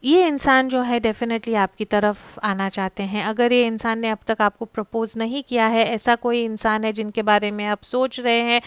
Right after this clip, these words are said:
कि ये इंसान आए, ऑफिस में आप एक दूसरे से बात करते हैं, कहीं ना कहीं आपको शक हो रहा है कि ये इंसान शायद आपसे प्यार करता है,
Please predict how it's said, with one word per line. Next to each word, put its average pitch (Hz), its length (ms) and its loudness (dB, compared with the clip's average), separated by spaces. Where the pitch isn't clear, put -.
कि 247 80 -2
ये 233 200 6
इंसान 226 440 0
आए, 214 260 0
ऑफिस 269 400 -4
में 262 120 -2
आप 247 160 0
एक 220 140 -2
दूसरे 226 320 -4
से 233 140 -2
बात 208 280 2
करते 214 340 -2
हैं, 220 200 -2
कहीं 226 260 -2
ना 226 100 -2
कहीं 226 240 -2
आपको 214 280 -4
शक 240 220 -2
हो 233 80 0
रहा 220 140 4
है 220 80 2
कि 214 120 -6
ये 220 160 2
इंसान 214 340 -2
शायद 208 300 0
आपसे 196 280 -2
प्यार 208 360 2
करता 208 320 0
है, 208 180 2